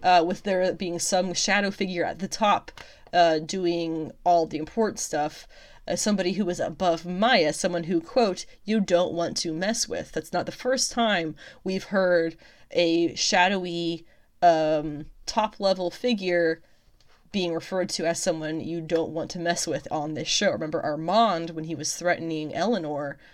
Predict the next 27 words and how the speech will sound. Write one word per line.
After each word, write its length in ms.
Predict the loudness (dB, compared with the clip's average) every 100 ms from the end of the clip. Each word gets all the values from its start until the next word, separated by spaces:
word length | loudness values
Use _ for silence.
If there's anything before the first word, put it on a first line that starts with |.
| _ -14
is 100 | -4
her 80 | 0
name 140 | 0
Eleanor? 500 | -2 -2 -2 -4 -6 -8 _ _ _ _
Kate's 300 | -2 -2 -2
mom. 480 | 0 2 2 0 -6 -14 -20 -20 0
Um, 600 | 6 8 6 2 -4 -8 -14 _ _
he 320 | -12 0 2 2
said, 560 | 2 4 4 2 -4 -14 -14 2
"I 140 | 4
work, 220 | 4 0
I 80 | 0
have 220 | 2 2
very 200 | 2 0
powerful 420 | 0 0 0 -2 -4
friends, 440 | 2 2 2 -2
friends 280 | -2 -2 -4
you 80 | -4
don't 260 | -4 -4
want 180 | -6 -8
to 100 | -6
mess 320 | -2 -2 -2
with." 340 | -4 -6 -8 -18
So 200 | -8 -4
there 160 | -4 -4
you 120 | -6
go. 420 | 4 6 6 2